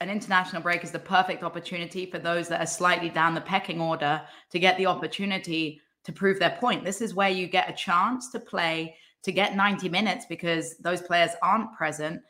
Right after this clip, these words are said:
A-, and you get to just keep that little whisper in Miguel Angel Ramirez's ear, "Hey, I'm still here. Hey, you can trust me." Uh, and it could be a brilliant moment. Someone like Anton Walkes has had a really rough start to his timing with Charlotte F C, you know, an ever-present starter for Atlanta United,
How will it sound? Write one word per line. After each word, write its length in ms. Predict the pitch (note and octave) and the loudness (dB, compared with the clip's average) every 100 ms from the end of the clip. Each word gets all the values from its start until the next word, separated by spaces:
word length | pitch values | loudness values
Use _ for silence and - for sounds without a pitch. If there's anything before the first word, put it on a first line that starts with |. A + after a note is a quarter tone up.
| _ _ - | _ _ 2
A-, 140 | F#3+ F#3+ | 4 4
and 160 | G3+ | 0
you 80 | G3+ | 0
get 180 | G#3 G#3+ | 0 -2
to 60 | A#3 | -2
just 220 | B3 - | -4 -4
keep 220 | B3 - | -8 0
that 180 | G3+ - | 0 2
little 220 | A3 G#3 | 0 2
whisper 420 | G3 A3+ - F#3+ | 2 -2 -2 0
in 80 | F#3 | 0
Miguel 300 | F3+ F#3+ F#3+ | 2 6 6
Angel 240 | F#3+ F#3 | 6 4
Ramirez's 580 | F#3 F#3 F#3+ F#3 F3+ E3 | 4 2 0 0 -2 -6
ear, 420 | - A3 G3+ F3 - - - | -2 2 4 2 -4 -16 0
"Hey, 220 | A3+ G3+ F#3+ | 2 4 2
I'm 180 | G#3+ | 2
still 300 | B3 - A#3 | 0 -2 -2
here. 300 | G3+ G3 F#3 | 2 2 2
Hey, 260 | F#3 A3 G3+ | 2 2 0
you 180 | F3 F#3+ | 0 -6
can 220 | B3 A#3 | -4 -4
trust 340 | A3+ G3 - | 2 0 0
me." 380 | F3 E3+ E3+ E3+ _ _ - | -6 -4 -4 -8 _ _ 0
Uh, 140 | F#3 - - _ - | 2 2 0 _ -6
and 120 | G3 | -4
it 60 | G3 | -4
could 100 | G3 | -2
be 100 | G3+ | 0
a 60 | G3+ | 2
brilliant 360 | G3 G3 F#3 | 2 2 2
moment. 320 | F#3 F#3+ E3+ | 2 0 -2
Someone 200 | F#3+ F#3+ | -2 0
like 160 | F#3+ F3 | 2 4
Anton 340 | F#3+ F#3+ F#3 | 2 0 -6
Walkes 260 | F#3 F#3+ F#3+ | -4 -4 -6
has 80 | E3 | -2
had 160 | F3+ | -2
a 40 | E3 | 0
really 220 | F3+ F3 | -2 0
rough 220 | F3+ F#3 | 4 4
start 420 | - F#3 F#3+ F3+ | 2 4 6 4
to 60 | F3 | 2
his 180 | F3+ F3 | -4 -2
timing 600 | - F#3+ A3 E3+ D3 C#3+ _ _ | 2 4 4 0 -2 -8 _ _
with 140 | F3 E3 | -4 -2
Charlotte 320 | E3+ D#3+ D#3+ | 2 2 2
F 80 | D#3 | -2
C, 180 | - D#3+ | -6 -6
you 100 | E3 | -2
know, 100 | E3+ | 0
an 140 | E3+ | 2
ever-present 640 | F3+ F#3 F#3 F3+ E3+ E3+ - | 2 2 0 -2 -4 -6 -6
starter 380 | E3+ E3 E3+ | 0 0 0
for 100 | E3 | 0
Atlanta 380 | D#3+ E3 E3+ E3 | 2 4 2 0
United, 580 | E3 E3+ F#3+ - D#3+ D3+ | 2 4 4 0 -2 -2